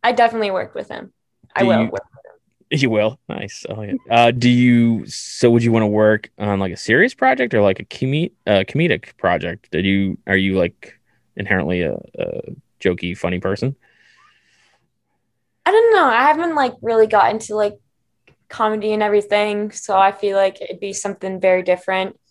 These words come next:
Speaker 1: than what I'm doing right now, but I definitely will, like, wanna do it someday. Just even try it. It'll be fun.
Speaker 2: Yeah, it seems like,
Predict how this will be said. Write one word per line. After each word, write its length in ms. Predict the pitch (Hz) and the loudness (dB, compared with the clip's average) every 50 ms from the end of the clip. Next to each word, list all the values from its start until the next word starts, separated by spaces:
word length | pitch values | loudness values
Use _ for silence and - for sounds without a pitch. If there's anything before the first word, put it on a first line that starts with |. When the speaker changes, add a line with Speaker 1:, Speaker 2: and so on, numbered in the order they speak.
| _ _ - | _ _ -2
Speaker 1:
than 140 | 196 190 196 | -2 -2 0
what 180 | 190 185 - - - | 0 -2 -2 0 0
I'm 180 | 190 185 196 202 | -2 -2 0 0
doing 220 | 208 202 202 196 | 0 0 0 0
right 220 | 196 185 180 - - | 0 -2 -2 -2 -4
now, 280 | 185 180 180 180 180 | -6 -4 -4 -4 -4
but 160 | - - 185 | -2 0 2
I 120 | 185 185 185 | 2 2 2
definitely 480 | 190 190 190 185 - 196 185 180 180 | 0 -2 -4 -4 -6 -8 -8 -6 -6
will, 480 | 175 180 185 180 175 170 170 - 196 208 _ _ _ _ _ _ _ _ _ _ _ - | -4 -2 0 0 0 0 -2 -4 -8 -14 _ _ _ _ _ _ _ _ _ _ _ -2
like, 180 | 202 185 190 | -2 0 0
wanna 220 | 190 180 185 185 185 | 0 -2 -2 -4 -4
do 140 | 180 175 170 | -4 -2 -2
it 80 | 175 | -2
someday. 480 | 175 - 190 175 175 170 170 170 170 175 | -2 -4 -6 -6 -8 -6 -4 -4 -4 -4
Just 220 | 170 - - - | -6 -8 -10 -8
even 200 | 247 240 226 240 | -8 -6 -6 -6
try 340 | 220 - - 214 208 190 175 175 185 | -6 -4 0 0 2 2 2 0 -4
it. 80 | - - _ _ - | -6 -8 _ _ -6
It'll 140 | - 196 190 | -6 -6 -6
be 140 | 185 185 180 | -6 -10 -12
fun. 360 | - - 202 208 196 190 _ _ _ _ _ _ _ _ _ _ _ _ _ _ _ - | -8 -8 -8 -8 -10 -14 _ _ _ _ _ _ _ _ _ _ _ _ _ _ _ -4
Speaker 2:
Yeah, 140 | 135 135 113 | -2 -2 -2
it 140 | 127 120 - | -2 -2 -2
seems 260 | 151 170 180 170 156 | 0 0 0 2 2
like, 500 | 120 113 107 101 - - - - - | 2 2 2 2 -2 -8 -20 -20 -20